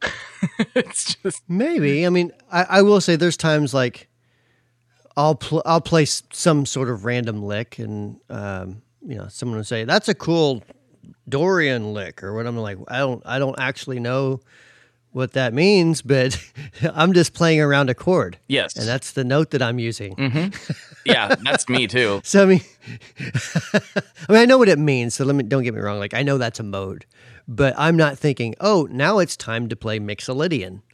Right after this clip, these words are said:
Speaker 2: on this particular part."
Speaker 1: Never.
Speaker 2: I'm just like,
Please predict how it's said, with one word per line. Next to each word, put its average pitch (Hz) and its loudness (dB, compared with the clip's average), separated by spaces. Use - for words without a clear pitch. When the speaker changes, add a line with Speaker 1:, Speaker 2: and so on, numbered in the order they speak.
Speaker 2:
on 101 -12
this 104 -12
particular 101 -14
part." 98 -14
Speaker 1:
Never. 101 -2
Speaker 2:
I'm 135 -2
just 131 -2
like, 127 0